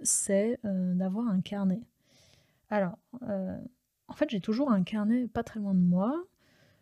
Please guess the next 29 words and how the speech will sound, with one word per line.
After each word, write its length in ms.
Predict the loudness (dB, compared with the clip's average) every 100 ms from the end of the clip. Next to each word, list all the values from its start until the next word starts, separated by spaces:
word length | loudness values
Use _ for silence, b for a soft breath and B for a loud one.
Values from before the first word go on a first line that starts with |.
| -6
Euh, 240 | -2 0 4
alors, 280 | 4 4
un, 60 | 0 2
un 100 | 4
petit 140 | 4 2
truc, 320 | 2 2 0
hein. 100 | -10 b b -12
Je, 200 | -6 0
je 80 | 4
me 80 | 4
souviens, 260 | 2 -2
j'en 100 | 0
avais 180 | -2 -4
trouvé 260 | -6 -6 -4
un 100 | -4
chez 240 | -8 -8 -2
Emma, 260 | 0 0
un, 260 | -2 -4 -8
un 540 | -12 _ _ _ -10
petit 80 | -8
truc 160 | -8 -8
qui 80 |
fait 80 | -8
la 100 | -10
taille, 240 | -6 -4 -2
euh, 300 | -2 -4 -4
de 140 | -4
la 100 | 0
main. 160 | 0